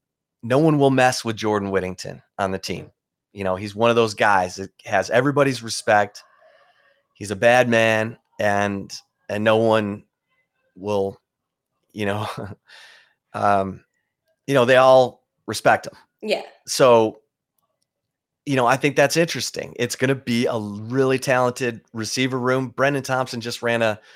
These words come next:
Speaker 1: a ten two hundred. If he can catch and run routes, uh, at a college level, and we'll find that out soon,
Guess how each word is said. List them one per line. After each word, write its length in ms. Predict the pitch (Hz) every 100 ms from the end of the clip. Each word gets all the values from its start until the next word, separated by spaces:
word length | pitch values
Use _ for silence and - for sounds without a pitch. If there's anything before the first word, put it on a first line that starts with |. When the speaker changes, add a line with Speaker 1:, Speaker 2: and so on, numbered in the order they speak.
| - _ -
Speaker 1:
a 60 |
ten 220 | 104 147 127
two 160 | 123
hundred. 280 | 117 113 95
If 100 | 95
he 100 | 143
can 180 | 151 131
catch 540 | - 123 131 - -
and 180 | 107 101
run 220 | 113 135
routes, 680 | 123 113 110 123 - - - - -
uh, 200 | 101 98 -
at 140 | 104
a 80 | 104
college 420 | - 117 123 -
level, 540 | 95 104 117 139 143 _
and 120 | 110
we'll 100 | 101
find 300 | 110 117 117
that 120 | 113
out 240 | 117 113 -
soon, 360 | 110 123 165